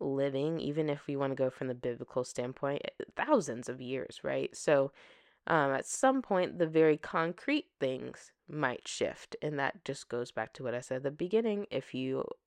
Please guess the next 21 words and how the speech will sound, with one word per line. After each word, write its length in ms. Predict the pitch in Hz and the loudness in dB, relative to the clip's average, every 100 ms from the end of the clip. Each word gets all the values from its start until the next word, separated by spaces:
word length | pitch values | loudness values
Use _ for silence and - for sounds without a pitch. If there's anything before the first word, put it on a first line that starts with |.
| _ - | _ -2
let 460 | 139 139 147 - - | 0 4 4 2 0
things 460 | 156 156 160 165 165 | 2 2 0 -4 -4
be 320 | 165 175 170 | -2 2 4
a 60 | 170 | 6
little 240 | 180 185 | 6 6
more 220 | 196 208 | 4 4
flexible, 640 | 202 269 247 185 185 185 180 - - - - | 4 2 2 0 2 2 0 -10 -18 -16 -2
then 160 | 170 | 2
you 80 | 170 | 2
can 160 | 175 165 | 2 0
understand 560 | 147 139 - 135 127 | 0 -2 -2 -2 0
that. 180 | 123 - - | -4 -4 -2
However, 480 | 175 180 180 170 156 - | 4 6 6 6 4 6
I 160 | 190 | 6
am 340 | 240 254 185 160 | 4 4 2 2
really 300 | 196 226 220 | 4 4 2
talking 440 | 185 156 - 156 | 2 0 0 0
about 320 | 139 135 - | 0 0 -2
the 160 | 131 - _ | -4 -6 _
energy 420 | 165 175 165 165 | 0 0 0 -2
within 640 | 147 139 147 - 139 139 | 0 -2 0 0 0 -2